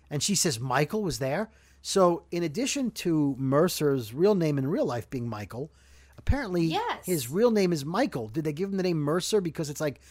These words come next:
Speaker 1: short for mercenary, you think?
Speaker 2: That's what
Speaker 1: To
Speaker 2: I'm
Speaker 1: make him s-,
Speaker 2: wondering, 'cause I was
Speaker 1: to
Speaker 2: like,
Speaker 1: make him
Speaker 2: "Oh,
Speaker 1: sound
Speaker 2: Michael."
Speaker 1: tough? Because his name is not Michael in the comics, from what I believe.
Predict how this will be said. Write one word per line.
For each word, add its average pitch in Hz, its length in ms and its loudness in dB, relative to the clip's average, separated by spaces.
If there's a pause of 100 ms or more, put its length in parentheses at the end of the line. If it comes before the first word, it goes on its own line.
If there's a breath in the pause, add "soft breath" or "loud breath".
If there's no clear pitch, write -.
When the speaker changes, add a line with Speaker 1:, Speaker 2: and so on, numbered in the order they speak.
(160 soft breath)
Speaker 1:
short 170 360 0
for 160 100 -2
mercenary, 143 800 0
you 277 160 0
think? 302 360 -8 (300)
Speaker 2:
That's 285 200 2
what 302 80 0
Speaker 1:
To - 60 2
Speaker 2:
I'm 170 40 6
Speaker 1:
make 180 100 4
him 190 60 0
s-, - 80 -2
Speaker 2:
wondering, 170 260 -4
'cause 196 120 -10
I 208 40 -2
was 202 80 -4
Speaker 1:
to 185 60 0
Speaker 2:
like, 190 60 8
Speaker 1:
make 196 100 6
him 208 60 6
Speaker 2:
"Oh, - 20 4
Speaker 1:
sound 185 360 8
Speaker 2:
Michael." 165 120 0
Speaker 1:
tough? 226 380 6 (460 soft breath)
Because 202 240 8
his 185 120 2
name 254 220 8
is 214 100 4
not 214 140 6
Michael 190 320 8
in 160 60 4
the 147 80 0
comics, 196 500 -4
from 143 100 -2
what 127 120 -2
I 113 80 -6
believe. 98 500 -12